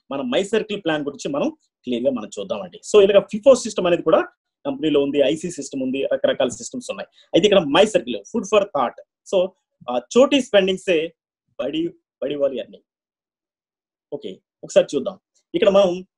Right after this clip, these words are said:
ఆ, Uber లో కావచ్చు, లేకపోతే PhonePe, Ola, ఇవన్నీ కూడా చాలా మంది ఏమంటే రిఫర్, రిఫర్ చేయమంటుంది. "Refer a friend, refer a friend" అని అడుగుతుందండి. So ఇలా రిఫర్ చేయడం వల్ల ఏం బెనిఫిట్ ఉందండి మనకి?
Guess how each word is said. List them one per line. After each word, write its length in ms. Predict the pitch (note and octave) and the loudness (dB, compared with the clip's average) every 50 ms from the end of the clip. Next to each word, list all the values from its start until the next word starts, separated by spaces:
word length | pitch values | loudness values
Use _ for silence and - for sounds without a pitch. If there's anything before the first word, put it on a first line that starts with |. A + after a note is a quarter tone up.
| _ A#2+ | _ -6
ఆ, 320 | B2+ C3+ C#3 C#3 C#3+ C#3 - - | -4 -2 0 0 0 -2 -2 -4
Uber 340 | D3+ F3 G#3+ G#3 A3 G#3 G3 | 0 0 2 2 0 0 2
లో 100 | G3+ F#3+ | 2 2
కావచ్చు, 520 | - F3 E3 E3+ F3 F3 E3+ - E3 E3 E3 | 2 0 0 0 -2 -2 -4 -6 -6 -4 0
లేకపోతే 280 | D#3 D#3 D3 D#3 D#3+ | 0 -2 -2 -2 -6
PhonePe, 640 | D#3 - - E3 F3 E3+ D#3+ - E3 D#3+ E3 D#3 C#3+ C#3+ | -10 -6 -6 -6 -6 -6 -2 -2 0 0 0 2 4 6
Ola, 340 | D3+ D#3 E3 E3 D#3+ D#3+ D3+ | 6 6 6 2 0 0 -2
ఇవన్నీ 300 | C#3+ E3+ G3 A3 A3+ A#3+ | -4 -4 -4 -4 -6 -6
కూడా 240 | A#3 G#3+ G3+ G3 G3 - - | -4 -4 -4 -4 -4 -6 -6
చాలా 220 | E3 F3 G3 G3 F3+ | -6 -4 -2 -4 -4
మంది 400 | F3+ F#3 F#3 E3+ D#3+ E3 - - | -4 -6 -6 -6 -6 -8 -4 -4
ఏమంటే 180 | D3+ D#3 D3 C#3 | -4 -4 -4 -8
రిఫర్, 400 | - - E3+ F3+ - B3+ A#3+ A#3 | -14 -14 -16 -6 -2 0 0 0
రిఫర్ 500 | A3 G#3+ - _ E3+ E3 - - - F#3+ | -2 -6 -6 _ -8 -8 -8 -10 -10 -10
చేయమంటుంది. 480 | D3+ B2+ A#2+ - - _ _ _ _ _ _ _ _ - - - | -8 -8 -8 -10 -10 _ _ _ _ _ _ _ _ -6 -4 -4
"Refer 320 | G#3 G3+ A3+ A#3 A3 G#3+ G#3 | -4 -2 0 2 2 2 2
a 20 | - | 2
friend, 260 | D#3 D3 C#3 C3+ C3+ F3+ | 0 0 0 -2 -4 -4
refer 220 | F#3+ G#3+ A3 G#3+ | -2 0 0 0
a 60 | G#3 | 0
friend" 240 | - - D#3+ D#3 D#3 | 0 -4 -4 -4 -2
అని 100 | D3+ C3 | -4 -4
అడుగుతుందండి. 520 | A3+ - - A3 G#3 - - G3 - - _ _ _ _ - - | -6 -8 -10 -14 -14 -14 -16 -16 -16 -20 _ _ _ _ 0 0
So 100 | C#4+ B3+ A#3 | 2 2 2
ఇలా 160 | A3+ A#3 G3+ | 2 2 2
రిఫర్ 460 | D#3 D#3 F#3 - - D4 C#4+ C#4+ B3+ | 2 0 -4 4 4 4 4 4 0
చేయడం 160 | A#3+ A#3+ A#3+ | -2 0 0
వల్ల 320 | G#3 G#3+ A3+ G3+ F3 F3 - - _ _ _ _ | -2 0 0 0 0 -2 -4 -8 _ _ _ _
ఏం 180 | D3+ E3+ G3 F#3 | -4 -4 -4 -4
బెనిఫిట్ 320 | D#3+ D#3 C#3+ - - - | -6 -8 -10 -12 -12 -12
ఉందండి 240 | C3 A2 G2 F#2 F#2+ | -12 -12 -12 -16 -20
మనకి? 260 | F#2+ - - _ _ | -20 -20 -20 _ _